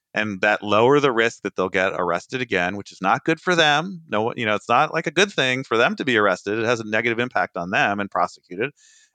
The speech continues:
And there are real public safety implications. And as Greg is saying, like, that group of people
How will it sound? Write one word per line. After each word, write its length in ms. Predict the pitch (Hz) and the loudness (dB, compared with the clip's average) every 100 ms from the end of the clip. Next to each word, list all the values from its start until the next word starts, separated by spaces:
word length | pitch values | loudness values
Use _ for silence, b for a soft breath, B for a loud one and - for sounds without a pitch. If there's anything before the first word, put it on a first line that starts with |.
| - | -4
And 200 | 135 139 | -2 2
there 100 | 156 | 4
are 140 | 156 | 4
real 160 | 165 170 | 4 4
public 280 | 170 165 | 2 0
safety 300 | - - - | -4 -8 -6
implications. 680 | 120 101 92 82 80 - _ | -6 -6 -6 -6 -8 -12 _
And 240 | - 131 123 - _ _ _ | -2 -2 -4 -12 _ _ _
as 180 | 123 151 | 2 2
Greg 280 | 151 175 185 | 4 4 4
is 100 | 175 | 2
saying, 420 | - 202 175 165 | 2 4 4 2
like, 220 | 151 135 | 2 2
that 240 | - 160 - | 2 2 2
group 220 | 175 160 | 0 2
of 120 | 131 | 0
people 540 | - 208 - 113 110 | -4 -8 0 4 4